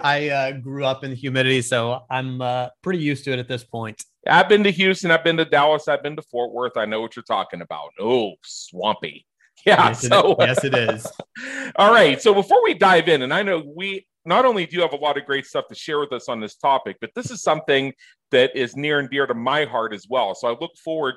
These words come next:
Speaker 2: to sort of geeking out with you a bit on some of this influence and persuasion stuff. But before we do that, tell us a bit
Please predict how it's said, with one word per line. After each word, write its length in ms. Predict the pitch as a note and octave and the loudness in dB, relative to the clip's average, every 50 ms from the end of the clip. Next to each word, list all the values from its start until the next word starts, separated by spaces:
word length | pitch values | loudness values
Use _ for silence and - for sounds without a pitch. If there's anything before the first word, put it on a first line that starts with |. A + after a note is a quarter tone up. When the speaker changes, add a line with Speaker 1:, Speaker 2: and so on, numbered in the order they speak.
| - - | -8 -10
Speaker 2:
to 140 | A#2+ A2+ - _ _ _ _ | -8 -8 -10 _ _ _ _
sort 300 | - - - G#4 G#4 F#4 | -12 -4 -2 0 0 0
of 60 | - B2+ - _ | -2 -4 -8 _
geeking 360 | - - G3 - - D3+ C#3+ | -8 -8 -8 -8 -4 0 4
out 180 | D#3 F3+ F3+ D3 | 4 6 6 4
with 160 | B2 G#2+ - | 2 -2 -4
you 140 | A2+ G#2 G2 | -6 -6 -6
a 80 | F2 | -4
bit 240 | - G2+ F2 D#2+ F2+ _ _ | -4 -4 -6 -6 -8 _ _
on 320 | G2+ A2 A2+ A2+ A2 A2 - | -2 0 0 0 -2 -4 -6
some 180 | - D#3 C#3+ | -6 -6 -6
of 60 | C3+ | -6
this 160 | B2+ B2 - D3+ | -6 -8 -6 -8
influence 500 | D3+ D3 - - C#3+ C#3 C#3 C3 - - | -8 -8 -8 -6 -6 -4 -4 -4 -6 -8
and 140 | B2 A#2+ - _ _ _ _ _ | -8 -8 -10 _ _ _ _ _
persuasion 640 | - C3+ - - C#3+ C#3 C#3 C#3+ C#3+ C3+ A#2+ A2 G2+ | -6 -6 -2 0 2 4 4 4 4 2 -2 -4 -6
stuff. 480 | - - - F2 D#2+ D2+ - - - - _ _ _ - _ _ _ _ | -6 -4 -2 -2 -2 -2 -4 -8 -14 -20 _ _ _ -20 _ _ _ _
But 100 | - D3+ | 2 2
before 280 | D3 D3+ - C#4 E4+ F#4 | 2 2 2 4 4 6
we 100 | F4+ - | 4 4
do 200 | F#3 G3 F3+ E3 | 4 4 4 6
that, 240 | C#3+ G#2+ - - - | 6 4 4 2 2
tell 180 | - C#4 F4+ | 4 4 4
us 140 | G4 F4+ D#4 | 4 4 0
a 40 | D#4 | 0
bit 200 | F#3 G#3 F#3+ | 2 2 0